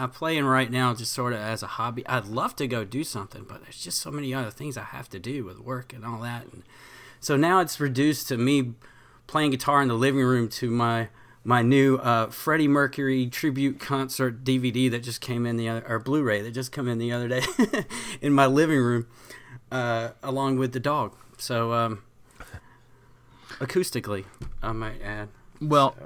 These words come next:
Speaker 1: uh,
Speaker 2: I, I am, I'm intrigued by this, and I, I am now forced to ask this question. What was your go-to karaoke song? And Stephen, I'm gonna ask you this next. So, uh, but I wanna hear what Brent, you set up. You had to sing, right? Did you? Did you? Uh,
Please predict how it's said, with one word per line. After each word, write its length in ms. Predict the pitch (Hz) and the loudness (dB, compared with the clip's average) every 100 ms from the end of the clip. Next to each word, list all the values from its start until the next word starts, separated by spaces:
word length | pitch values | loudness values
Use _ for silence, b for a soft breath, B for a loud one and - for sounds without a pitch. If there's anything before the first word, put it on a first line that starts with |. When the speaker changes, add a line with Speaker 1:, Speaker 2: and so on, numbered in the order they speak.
| - 131 | 4 6
Speaker 1:
uh, 140 | 127 139 | 8 6
Speaker 2:
I, 120 | 143 | 4
I 20 | |
am, 160 | 143 131 | 4 2
I'm 180 | 143 135 | 0 2
intrigued 540 | 123 - 170 160 113 | 0 -2 -2 -2 0
by 160 | 107 98 | 2 2
this, 240 | 98 - | 0 0
and 100 | 104 | 2
I, 240 | 98 92 | 2 2
I 20 | 107 | 0
am 160 | 101 | 0
now 180 | 104 107 | 0 -2
forced 420 | - - 120 - | -2 -4 -2 -2
to 100 | - | -6
ask 220 | 110 117 | -6 -6
this 160 | 101 - | -6 -6
question. 720 | - 131 131 - 107 90 85 | -4 -4 -4 -4 -4 -4 -6
What 260 | 117 113 127 | -6 0 0
was 160 | 131 117 | 0 -2
your 120 | 117 | -4
go-to 640 | 101 117 117 127 - 120 | -2 0 2 0 -2 -4
karaoke 800 | 101 - 123 113 104 107 117 95 | -4 -2 0 2 0 -2 -2 -6
song? 460 | - 101 90 82 82 | -4 -2 -2 -2 -4
And 120 | 95 - | -6 -6
Stephen, 300 | 131 127 120 | -4 -2 0
I'm 100 | 147 | 0
gonna 120 | 123 | 0
ask 280 | 120 117 120 | -2 -2 -4
you 60 | |
this 260 | 113 113 - | -2 -4 -2
next. 500 | 107 113 85 - - | 0 0 -2 -8 -8
So, 140 | 107 | -2
uh, 120 | 82 104 | 0 2
but 120 | 117 | 2
I 60 | |
wanna 180 | 117 131 | 2 0
hear 120 | 120 | 0
what 120 | 117 - 87 - | -4 -4 -14 0
Brent, 300 | 117 113 - - - - _ - | 0 0 -4 -20 -20 -20 _ -8
you 100 | 135 | -6
set 200 | - 139 | 0 2
up. 140 | 123 120 | 2 4
You 80 | |
had 100 | 127 | 0
to 60 | 107 | 0
sing, 300 | - 165 95 | -2 0 0
right? 300 | 95 123 110 | 2 0 -2
Did 160 | 110 113 | -6 -4
you? 380 | 113 117 - - | -2 -4 -6 -10
Did 180 | 117 | -6
you? 260 | 120 117 113 | -2 0 2
Uh, 300 | 113 113 113 | 2 2 0